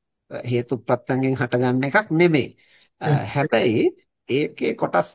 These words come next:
Speaker 1: දෙකකට අපි හඳුන ගන්නවා අජටාකාශය සහ පරිච්ඡේදාවකාශය කියලා. අජටාවකාශය කියලා කියන්නේ මේ හිස් අවකාශය. පරිච්ඡේදාවකාශය කියලා කියන්නේ රූප අතර ඇති වෙන රූප,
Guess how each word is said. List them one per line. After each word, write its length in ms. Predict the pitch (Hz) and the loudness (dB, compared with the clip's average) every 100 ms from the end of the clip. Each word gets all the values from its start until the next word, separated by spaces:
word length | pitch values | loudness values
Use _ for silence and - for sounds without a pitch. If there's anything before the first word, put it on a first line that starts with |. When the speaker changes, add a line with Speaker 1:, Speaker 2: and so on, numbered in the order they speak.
| - | -6
Speaker 1:
දෙකකට 480 | 107 123 180 - | -2 0 0 0
අපි 180 | - 226 | 0 0
හඳුන 300 | 156 143 127 | -2 -2 -2
ගන්නවා 460 | 120 113 110 131 - | -2 -4 -6 -8 -6
අජටාකාශය 880 | - 117 151 - 196 - 185 175 165 147 | -4 -2 0 2 0 2 0 0 -2 -4
සහ 240 | - 208 | -2 -2
පරිච්ඡේදාවකාශය 1000 | - 208 - - 196 180 170 - 113 98 | 0 -2 -2 -2 -2 2 0 0 -4 -8
කියලා. 200 | 104 92 | -8 -8
අජටාවකාශය 760 | 107 131 - 156 151 147 143 139 127 | -4 -4 0 0 0 0 -2 -2 -4
කියලා 240 | 135 117 | -4 -6
කියන්නේ 200 | 147 190 | -6 -6
මේ 140 | 214 | -4
හිස් 200 | - 175 - | -2 -4 0
අවකාශය. 600 | 120 120 - 92 - 160 339 - - - | 0 0 -2 -6 -4 -4 -4 -8 -20 -10
පරිච්ඡේදාවකාශය 1080 | - 147 185 - 262 220 - 190 180 165 160 127 | -2 0 0 0 0 2 0 0 0 0 0 -2
කියලා 260 | 127 113 | -2 -2
කියන්නේ 440 | - 120 110 185 466 - _ _ _ _ _ _ _ _ - - | -2 -4 0 2 2 -2 _ _ _ _ _ _ _ _ -20 -6
රූප 420 | 143 151 185 - 247 262 | 4 6 6 2 -2 -2
අතර 380 | - 135 - 190 135 - - _ _ _ _ | -4 -4 2 4 4 -2 -12 _ _ _ _
ඇති 200 | 135 - 143 | -10 -4 -2
වෙන 180 | 135 156 | 0 0
රූප, 240 | 135 139 | 2 2